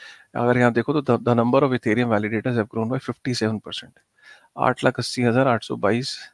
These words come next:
हम्म, वैलिडेटर्स हो गए। और Ethereum की नोड्स में भी, अ, तेईस परसेंट का इंक्रीज है। That just shows that nodes have increased, validators have increased, power consumption has gone down, but the important part is कि क्या proof of stake पे जाने के बाद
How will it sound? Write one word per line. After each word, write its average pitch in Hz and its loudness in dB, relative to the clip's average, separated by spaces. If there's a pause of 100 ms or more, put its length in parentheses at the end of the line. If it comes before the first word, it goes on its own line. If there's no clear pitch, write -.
(160)
हम्म, 113 -8
वैलिडेटर्स 110 0
हो 110 -2
गए। 113 -2 (440)
और 135 2
Ethereum 127 2
की 127 -4
नोड्स 120 -2
में 113 0
भी, 180 -2 (400)
अ, 104 0
तेईस 117 -2
परसेंट 101 -6
का 117 -2
इंक्रीज 117 0
है। 123 4
That 127 -2
just - -4
shows 117 -4
that 117 2 (600)
nodes 135 6
have 151 8
increased, 135 0
validators 120 4
have 127 4
increased, 113 -2
power 113 6
consumption 117 0
has 113 -4
gone 110 0
down, 107 -2
but 110 4 (480)
the 110 -6
important 110 -2
part 104 -2
is - -12 (460)
कि 139 -6
क्या 131 2
proof 127 -4
of 113 0
stake - -2
पे 131 4
जाने 113 4
के 120 -2
बाद 110 2